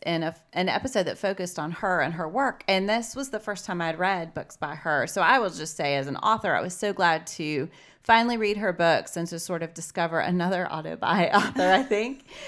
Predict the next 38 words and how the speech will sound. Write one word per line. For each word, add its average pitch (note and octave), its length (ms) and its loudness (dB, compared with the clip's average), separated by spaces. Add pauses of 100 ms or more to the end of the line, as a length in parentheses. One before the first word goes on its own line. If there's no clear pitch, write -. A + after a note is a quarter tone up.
(220)
And A#3 520 4
I A#3 300 6
loved G#3+ 300 4
Pride G3+ 720 6
because, A3 320 -6
as D#3 240 -4
has D#3+ 180 -8
become D#3 260 -6
apparent C#3+ 320 -6
through D#3 120 -8
the D#3+ 100 -4
episode, F3 380 -2
I E3+ 140 6
love F#3 240 4
a A3+ 40 -6
cl-, - 120 -14 (200)
a F3+ 280 4 (140)
classic - 440 -2
rewrite, E3+ 420 0
and E3+ 140 -4
this E3 160 -10
is F3+ 80 -14
based D#3+ 440 -8
on D#3 120 -6
Pride D3+ 260 -6
and C#3 100 -8
Prejudice. G3+ 720 -4 (380)
But G3 100 4
I G3 80 4
think G#3+ 240 -6
as F#3 220 -2
Zaboy F3 300 0
updated F3 560 0
it, D#3 200 0
she - 240 -4
was E3+ 300 -6
able E3 400 -4
to D#3+ 640 -6